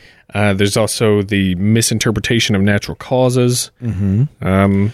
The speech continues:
Speaker 1: sure.
Speaker 2: And you've seen that. Uh, I mean, who hasn't been to one of those, uh, roadside attraction miracle houses where the whole house is, like, on a twenty degree angle,
Speaker 1: Mm.
Speaker 2: but your brain re-, reacclimates because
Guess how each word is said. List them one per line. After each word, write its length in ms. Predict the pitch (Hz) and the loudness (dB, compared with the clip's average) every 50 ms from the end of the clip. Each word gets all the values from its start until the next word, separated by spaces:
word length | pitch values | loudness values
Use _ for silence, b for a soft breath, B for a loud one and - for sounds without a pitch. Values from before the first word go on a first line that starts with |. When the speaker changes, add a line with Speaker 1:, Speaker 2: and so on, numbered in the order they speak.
| - - 208 | -6 -12 -10
Speaker 1:
sure. 500 | - - - 185 175 175 180 175 165 - _ _ - | -8 -4 -2 0 2 2 2 0 -2 -6 _ _ -6
Speaker 2:
And 160 | 160 147 139 | -4 0 2
you've 200 | 151 175 170 - | 2 2 0 0
seen 220 | - 220 202 170 160 | 0 2 2 2 2
that. 320 | 170 190 165 131 - _ _ - | 2 2 0 -2 -4 _ _ -6
Uh, 260 | 127 120 117 117 117 - | -4 -2 -2 -2 -2 -2
I 80 | - 139 | 0 0
mean, 160 | 131 123 110 | 0 0 0
who 140 | 92 123 123 | 0 0 0
hasn't 260 | 135 160 165 160 120 | 0 0 0 -2 -2
been 160 | 151 156 151 143 | -2 -2 0 0
to 80 | 151 143 | 0 2
one 140 | 139 135 | 2 2
of 80 | 135 127 | 2 2
those, 300 | 120 117 113 110 - - | 2 2 2 0 -2 -6
uh, 580 | - - 113 107 104 104 101 101 95 - - - - - - _ _ - | -6 -4 -2 0 0 2 0 0 -2 -4 -8 -12 -16 -18 -20 _ _ -8
roadside 440 | 120 123 123 127 120 - 135 131 | -2 -2 -2 -2 0 0 0 0
attraction 540 | 120 113 - - 131 120 - - 110 101 101 | 0 0 0 0 -2 0 0 -2 -2 -2 -2
miracle 420 | 107 101 107 117 120 - - 127 113 | 0 0 0 0 0 0 -2 -4 -2
houses 440 | 120 131 127 135 131 135 143 135 123 | 0 0 0 2 2 2 0 0 0
where 100 | 113 95 | -4 -6
the 80 | 95 | -4
whole 200 | 92 117 127 120 | 0 0 0 0
house 280 | 98 117 113 110 110 - | 0 -2 -4 -4 -4 -4
is, 140 | 123 107 101 | -4 -4 -4
like, 160 | 104 98 - | -6 -6 -6
on 100 | 101 101 | -6 -8
a 60 | 101 | -6
twenty 240 | - - 120 110 107 | -6 -4 -4 -2 -2
degree 260 | 107 104 110 110 107 104 | -2 -2 -2 -2 0 0
angle, 360 | 107 110 113 113 113 117 117 | 0 0 0 2 2 0 0
Speaker 1:
Mm. 280 | - 92 87 85 87 B B B B B - | -2 -4 -6 -6 -6 B B B B B -12
Speaker 2:
but 180 | 117 - - | -10 -6 -4
your 60 | 117 | -4
brain 340 | 101 95 120 123 123 123 117 | -2 0 0 0 2 2 0
re-, 300 | 113 113 113 107 104 - _ _ - | 2 0 0 0 -2 -6 _ _ -12
reacclimates 640 | 110 113 113 117 120 127 - 127 113 107 104 - | -6 -4 -2 0 0 -2 -2 -4 -4 -4 -4 -6
because 300 | - 107 90 104 92 - | -8 -10 -8 -8 -8 -8